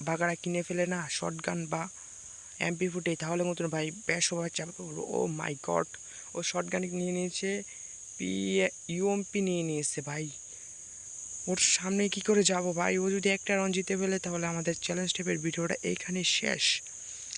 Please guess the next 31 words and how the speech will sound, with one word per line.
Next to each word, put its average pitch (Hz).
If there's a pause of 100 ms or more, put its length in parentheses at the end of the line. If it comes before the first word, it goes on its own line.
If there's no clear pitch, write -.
(420)
দেখা 165
যাক 170
কি 165 (160)
হয়। 151 (840)
ভাই, 170
ওর 180
সামনে 196
যাওয়া 160
যাবে 135
না। 139
ওই 147
চান্দু 170
যেভাবে 175 (520)
আসে, 175
ওকে, 170 (140)
ও 175
যদি 185
আমায় 185
দুই 185
গুলি 190
লাগাই 170
দেয় 175
না, 165
তাহলে 160
আমি 160
চাঁদের 156
দেশে 147
চলে 147
যাবো। 147 (1200)
আরে 226
চান্দু, 202